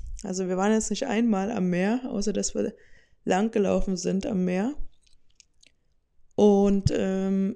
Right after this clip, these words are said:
wir, ja, die meiste <laughs> Zeit hingen wir eigentlich auf dem Sofa und haben geredet oder irgendwas gemacht.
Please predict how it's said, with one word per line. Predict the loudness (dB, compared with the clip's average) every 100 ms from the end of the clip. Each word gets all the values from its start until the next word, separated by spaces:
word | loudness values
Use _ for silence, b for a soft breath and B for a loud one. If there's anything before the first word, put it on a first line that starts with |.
| -6
wir, | -6 -6 -6 -8 -2 2
ja, | 2
die | 0
meiste | 0 2 0 -2
<laughs> |
Zeit | 2 4 6
hingen | 8 10
wir | 10 8 8
eigentlich | 10 8
auf | 6 2 4
dem | 4
Sofa | 6 6 6 6 4 -2
und | -2 -8
haben | -8 -10
geredet | -12 -8 -8 -6 -10
oder | -12 -10
irgendwas | -10 -10 -12 -14 -10
gemacht. | -8 -4 -6